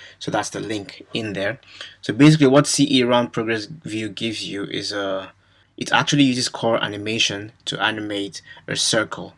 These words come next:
round a pie chart. So that's basically what we have in there. So if you download that, so, um, this is also another option which you can have. Y-, this probably looks very similar to what you have in a,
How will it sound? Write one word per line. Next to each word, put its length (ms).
round 580
a 120
pie 300
chart. 280
So 120
that's 100
basically 280
what 160
we 120
have 360
in 200
there. 200
So 140
if 80
you 60
download 420
that, 160
so, 260
um, 280
this 200
is 100
also 340
another 600
option 320
which 160
you 60
can 120
have. 300
Y-, 200
this 140
probably 320
looks 160
very 220
similar 400
to 140
what 220
you 60
have 260
in 140
a, 220